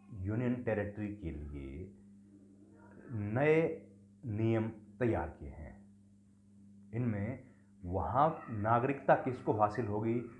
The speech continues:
यानी कि डोमिसाइल, उसको नए सिरे से परिभाषित किया गया है। अभी तक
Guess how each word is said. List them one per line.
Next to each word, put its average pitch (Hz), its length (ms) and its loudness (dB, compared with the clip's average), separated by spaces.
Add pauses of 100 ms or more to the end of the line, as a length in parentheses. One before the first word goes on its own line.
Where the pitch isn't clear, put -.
यानी 117 160 0
कि 113 100 0
डोमिसाइल, 98 760 4 (140)
उसको 135 540 -2
नए 131 440 2
सिरे 120 420 0
से 104 200 -6
परिभाषित - 720 -6
किया - 120 -16
गया 62 160 -12
है। - 240 -18 (960)
अभी 139 200 6
तक 185 400 4